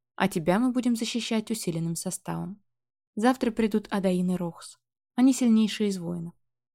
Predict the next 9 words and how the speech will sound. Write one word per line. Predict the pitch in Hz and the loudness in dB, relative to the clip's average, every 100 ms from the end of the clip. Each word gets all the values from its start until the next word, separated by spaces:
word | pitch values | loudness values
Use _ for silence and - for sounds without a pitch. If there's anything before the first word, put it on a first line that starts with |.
| _ _ - | _ _ 0
Трое | 190 180 | 4 4
ткачиков, | - - 254 254 - 226 - | 2 -2 -2 -2 -4 -6 -2
кроме | 240 233 226 | 2 4 4
Дизи, | 214 214 202 | 2 -2 -2
будут | 185 180 180 | -2 -2 -4
скользить | - 202 196 214 - | -6 -4 -4 -6 -4
рядом, | 185 175 180 185 _ _ _ | -4 -4 -8 -14 _ _ _
прикрывшись | 269 247 196 - 175 | 0 2 2 -2 -4
маскировкой. | 180 - 202 175 - - 208 | -6 -6 -6 -6 -8 -14 -16